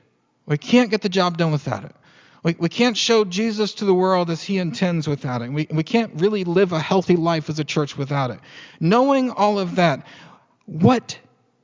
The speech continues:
is it? What makes it separate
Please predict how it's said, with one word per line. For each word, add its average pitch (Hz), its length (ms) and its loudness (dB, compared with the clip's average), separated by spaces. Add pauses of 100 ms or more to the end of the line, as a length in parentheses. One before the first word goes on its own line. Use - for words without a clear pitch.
(220)
is 170 240 -2
it? - 320 -12 (1300)
What 214 280 2
makes 196 380 -2
it 180 140 -4
separate 208 720 0